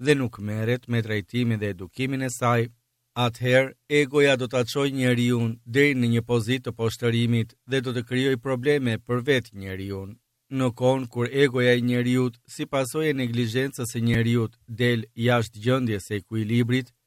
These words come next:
dhe zhytet tërësisht në kënaqësitë e ulta shtazarake, në këtë gjendje egoja bie shumë poshtë nga pozita e saj e vërtet dhe pikërisht kjo rënje bëhet burim dhe shkak për kryerjen e mëkateve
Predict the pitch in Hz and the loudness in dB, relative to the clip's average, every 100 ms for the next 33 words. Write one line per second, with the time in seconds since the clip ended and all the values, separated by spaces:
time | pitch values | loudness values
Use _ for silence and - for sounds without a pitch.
0 | _ 120 139 127 139 165 135 117 117 107 | _ 0 2 2 -4 -6 -4 -2 -2 -2
1 | - 117 117 - 113 113 117 113 98 127 | -2 -2 -2 -4 -6 -4 -2 -2 -2 -6
2 | 120 113 113 117 117 104 - 107 107 110 | -4 -2 -2 -2 -2 -4 -4 -6 -2 0
3 | 113 120 117 147 151 _ _ _ 143 147 | 2 0 2 0 0 _ _ _ -6 -6
4 | - 123 123 131 120 104 95 _ 135 131 | -4 -2 0 2 0 -2 -6 _ 0 0
5 | 107 123 147 151 _ _ - 131 156 147 | 2 0 0 -4 _ _ -10 -2 2 2
6 | - 135 117 110 117 117 113 117 113 113 | 2 -2 0 4 4 2 -2 0 0 0
7 | 104 123 127 110 104 - 117 107 98 98 | -2 -4 -2 -2 -2 0 2 2 -2 -4
8 | 110 113 117 _ _ _ 135 139 143 - | 0 0 -2 _ _ _ 0 0 -2 -2
9 | 127 135 151 - 127 117 120 120 113 98 | 0 0 -4 -2 2 6 4 4 2 0
10 | _ 113 120 120 98 95 101 117 123 120 | _ 0 4 4 2 -4 0 2 2 -2
11 | - 107 101 - - 120 120 _ _ _ | -6 -4 -4 -4 0 0 0 _ _ _
12 | _ 120 113 - 110 123 135 139 127 120 | _ 0 0 -2 -2 0 0 -2 0 -2
13 | 117 131 135 139 147 | 0 0 0 -2 -4